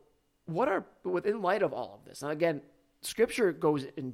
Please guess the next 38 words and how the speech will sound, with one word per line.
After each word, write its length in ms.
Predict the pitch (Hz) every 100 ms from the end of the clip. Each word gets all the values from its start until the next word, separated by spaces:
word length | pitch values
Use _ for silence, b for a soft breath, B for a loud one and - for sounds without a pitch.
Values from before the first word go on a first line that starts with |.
| -
depth 400 | 131 110 - -
in 180 | 117
many, 280 | 120 131 127
many 260 | 120 113 110
places, 420 | - 113 117 101
like 140 | 120
the 60 | -
Pauline 340 | - 143 151
epistles, 440 | 139 131 135 135 135
for 180 | 139 131
example, 580 | 131 120 123 127 127 b b b b b
which 240 | - - - _ _ _ _ _
for 80 | 143
those 160 | 127
of 60 | 123
you 40 |
who 60 | 120
don't 180 | 127 120
know, 140 | 120
that's 180 | 113 -
okay. 360 | - 117 135 - b b b
Pauline 280 | - 143 139
epistles 360 | 131 135 135 127
are 140 | 123
the, 160 | 117 110 _
the 200 | 131 117 - _
books 580 | 135 139 139 143 - - -
and, 160 | 120 -
and 200 | - 135 120
or 80 |
slash 320 | 113 127 113 123
letters, 600 | 113 117 107 113 - - b b
which 160 | - -
are 100 | -
really 160 | 52
what 100 | 50
they 100 | -
were, 300 | 117 - 53